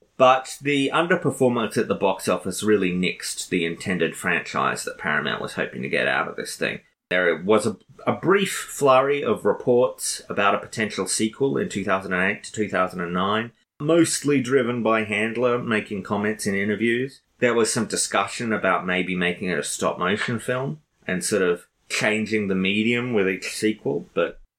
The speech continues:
ultimately nothing came of that, and Netflix announced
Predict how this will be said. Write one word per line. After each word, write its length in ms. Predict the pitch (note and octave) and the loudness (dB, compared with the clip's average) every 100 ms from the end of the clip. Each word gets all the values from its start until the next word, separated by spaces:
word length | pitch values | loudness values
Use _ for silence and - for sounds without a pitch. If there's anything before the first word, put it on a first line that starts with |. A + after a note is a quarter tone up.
| - | 0
ultimately 720 | C3 C3 G#2+ G2+ F#2 F2+ - | 2 2 -2 -4 -2 -4 -4
nothing 300 | G2 F2 G2 | -8 -4 -4
came 260 | F2 F#2 F#2+ | -2 -4 -4
of 120 | F2+ | -2
that, 320 | F#2 F#2+ - - | 0 0 -2 -4
and 400 | A2 A2 A2+ G#2+ | -2 -2 -4 -2
Netflix 540 | G#2+ - A2 F#2+ - | -2 -2 -2 -2 -2
announced 600 | F#2 F#2 F2+ - - - | -2 0 -2 -4 -10 -12